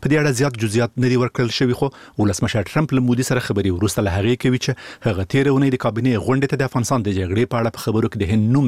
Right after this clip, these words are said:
د هغو هیوادونو په کتار کې راووست چې د ده په وینا باید په افغانستان کې د ترهګرۍ په وړاندې جګړه کې زیاته ونډه واخلي. ټرمپ په سیمه کې د پاکستان او روسیې نوم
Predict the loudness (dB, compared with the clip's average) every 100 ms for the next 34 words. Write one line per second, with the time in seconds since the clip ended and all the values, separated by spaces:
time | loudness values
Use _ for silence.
0 | 2 2 2 2 2 2 0 0 -2 -2
1 | -2 0 2 2 0 -4 -6 -16 -4 0
2 | 2 2 0 2 0 0 0 -2 -2 -4
3 | -2 -2 -2 -2 -2 -2 0 0 2 2
4 | 2 2 0 -2 -2 -2 0 0 -2 -4
5 | -2 -2 0 0 0 -2 -18 -18 -16 -10
6 | -2 0 0 0 0 0 -2 -2 -2 -2
7 | 0 2 2 2 2 2 2 4